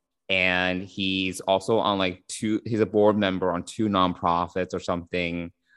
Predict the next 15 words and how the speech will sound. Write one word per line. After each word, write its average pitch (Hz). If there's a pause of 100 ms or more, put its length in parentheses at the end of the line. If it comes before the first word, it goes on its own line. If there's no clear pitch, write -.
(380)
Um, 85
he 95
also 98
volunteers. 90 (380)
He 92
hosts 104
events 95
at 95
his, 95 (280)
at 92
his 95
place. 82 (200)
He's 254
just 262
like, 220